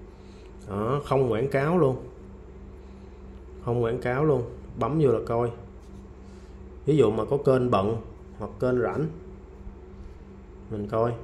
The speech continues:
miễn phí mà. Đó, phim Việt có, phim nước ngoài có.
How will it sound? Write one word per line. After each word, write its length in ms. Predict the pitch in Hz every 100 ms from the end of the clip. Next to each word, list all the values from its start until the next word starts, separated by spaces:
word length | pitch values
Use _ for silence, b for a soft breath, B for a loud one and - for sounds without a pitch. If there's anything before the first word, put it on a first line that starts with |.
| -
miễn 220 | 101 123
phí 240 | 131 151
mà. 300 | 185 110 104 107 - - - - - - - - - - - - - - 95
Đó, 280 | 98 117 127
phim 280 | - 123 120
Việt 240 | 107 104 104
có, 280 | 123 131 156 139
phim 160 | 123
nước 160 | 123 120
ngoài 260 | 107 98 95
có. 260 | 110 139